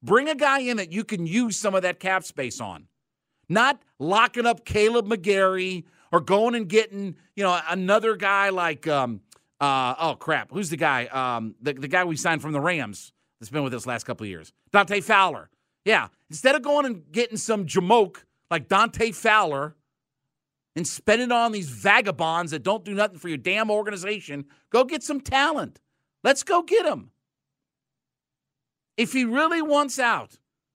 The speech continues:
why would he wanna go somewhere else other than coming back home to his home state, the area where he played his college football? Let's bring him back home. Let's make it happen. We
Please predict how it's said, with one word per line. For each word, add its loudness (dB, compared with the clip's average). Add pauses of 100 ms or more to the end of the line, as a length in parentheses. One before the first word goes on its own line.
(220)
why 6
would -2
he -4
wanna 2
go 0
somewhere -2
else 0 (120)
other 2
than -4
coming -2
back 0
home 0
to -2
his -4
home 0
state, -2 (420)
the -2
area 2
where 2
he 0
played 0
his -6
college 0
football? -2 (600)
Let's 2
bring 2
him -6
back -2
home. -4 (280)
Let's 0
make 0
it -2
happen. -4 (1200)
We 0